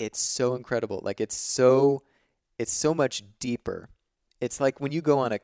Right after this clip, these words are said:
a camping or a fishing trip with your buddies versus, like, adding up all of the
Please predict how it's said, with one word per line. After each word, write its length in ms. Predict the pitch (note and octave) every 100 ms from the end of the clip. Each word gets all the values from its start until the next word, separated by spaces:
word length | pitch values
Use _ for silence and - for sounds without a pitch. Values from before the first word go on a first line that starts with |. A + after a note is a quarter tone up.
| _
a 180 | A2+ F#2+ - _ _ _
camping 380 | - B2+ C3 A#2
or 100 | G#2
a 60 | F#2+
fishing 360 | - C3 C3
trip 240 | A#2 A#2 -
with 140 | A2
your 80 | G#2+
buddies 460 | G2+ G#2+ G#2 G2 -
versus, 400 | A2+ G#2+ G#2 G2+
like, 200 | G#2 -
adding 300 | - A2+ A2
up 180 | A2 A2 -
all 260 | A2+ A2
of 160 | G#2+ G2+
the 220 | G#2 F#2+